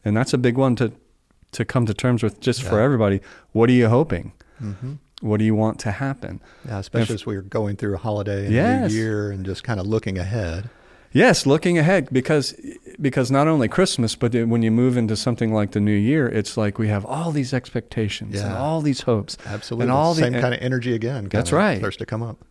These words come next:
Speaker 1: And all these things that come flying at us, giving us suggestions about what we <laughs> should do.
Speaker 2: Right.
Speaker 1: Or how it should be,
Speaker 2: Uh-huh.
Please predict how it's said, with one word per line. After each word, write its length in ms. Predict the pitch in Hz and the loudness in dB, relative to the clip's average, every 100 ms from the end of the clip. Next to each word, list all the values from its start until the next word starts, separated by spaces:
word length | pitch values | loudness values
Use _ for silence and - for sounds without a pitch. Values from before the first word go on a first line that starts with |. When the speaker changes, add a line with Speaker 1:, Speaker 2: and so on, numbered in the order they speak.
| - | -2
Speaker 1:
And 200 | 107 107 | 0 4
all 280 | 123 160 | 4 4
these 260 | 180 180 175 | 2 0 -2
things 260 | - 190 165 | -4 -4 -4
that 140 | 139 | -8
come 260 | - 139 117 | -6 -4 -4
flying 680 | - - - 147 170 170 156 | -8 -14 -6 -4 -2 -2 -2
at 200 | 180 185 | -2 -2
us, 320 | 110 - - 262 - - - _ _ - | -2 -4 -10 -18 -20 -20 -20 _ _ -4
giving 280 | - 131 139 | 2 4 4
us 140 | 139 131 | 2 0
suggestions 720 | - 113 120 147 - 113 104 | -2 0 2 0 2 0 2
about 240 | 107 104 | 2 2
what 180 | 113 113 | 2 2
we 140 | 120 | 2
<laughs> 180 | 113 139 | 0 -2
should 320 | - 220 214 147 - - | 0 2 2 0 -10 0
do. 240 | 101 - - _ - | 0 0 -10 _ -8
Speaker 2:
Right. 280 | 98 123 - - _ - | -6 -6 -10 -20 _ 0
Speaker 1:
Or 140 | 107 | 0
how 220 | 101 131 147 | 2 2 2
it 100 | 147 | 2
should 300 | 214 214 139 | 2 2 2
be, 240 | 104 - - | -2 -4 -8
Speaker 2:
Uh-huh. 280 | 95 123 | -6 -6